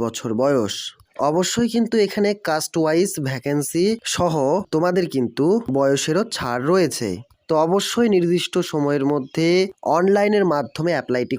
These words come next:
করে ফেলবে। অ্যাপ্লাই কোনো রকম সমস্যা হলে অবশ্যই তোমরা আমাদেরকে কমেন্টের আকারে জানাতে পারো, আমরা অবশ্যই তোমাদের জন্য অ্যাপ্লাইয়ের ভিডিও নিয়ে আসব। এখানে তোমরা দেখতে পাচ্ছ টেকনিক্যাল এক্সপার্টের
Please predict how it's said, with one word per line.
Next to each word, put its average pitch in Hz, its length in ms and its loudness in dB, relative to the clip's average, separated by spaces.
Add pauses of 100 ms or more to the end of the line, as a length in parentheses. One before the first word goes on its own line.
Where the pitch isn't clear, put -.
করে 139 220 0
ফেলবে। 160 340 2 (260)
অ্যাপ্লাই 196 440 2
কোনো 202 200 2
রকম 185 180 0 (120)
সমস্যা 165 400 -2
হলে 175 140 0 (100)
অবশ্যই 147 380 -2
তোমরা 143 260 0
আমাদেরকে 127 360 -2 (100)
কমেন্টের 127 420 0
আকারে 123 220 -2
জানাতে 117 320 -2
পারো, 139 280 0 (400)
আমরা 131 160 0 (100)
অবশ্যই 127 420 -4
তোমাদের 117 360 -2
জন্য 123 160 0 (140)
অ্যাপ্লাইয়ের 104 460 -4
ভিডিও 113 240 -4 (100)
নিয়ে 104 220 -2
আসব। 104 180 -6 (420)
এখানে 196 320 0
তোমরা 214 200 2 (100)
দেখতে 180 240 -2
পাচ্ছ 185 240 0 (200)
টেকনিক্যাল 170 440 2
এক্সপার্টের 160 520 -2